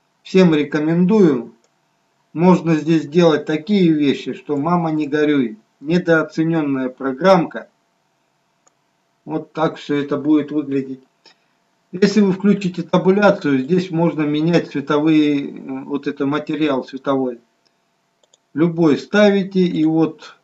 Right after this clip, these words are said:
можно подгружать свой материал, делать. Я уже объяснял в прошлых видео, как это делается. Можно делать любые оттенки, любой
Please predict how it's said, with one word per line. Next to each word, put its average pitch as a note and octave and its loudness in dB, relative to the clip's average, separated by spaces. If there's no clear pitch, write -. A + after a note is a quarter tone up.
можно D3 0
подгружать D3 0
свой F#3 6
материал, E3 2
делать. D3 0
Я D3 2
уже D3 2
объяснял C#3+ -2
в - -20
прошлых C#3 -6
видео, D3 0
как C#3+ -6
это C#3 -4
делается. C3+ -2
Можно D3 -2
делать C#3 0
любые C#3+ -2
оттенки, F3 -2
любой C3+ -2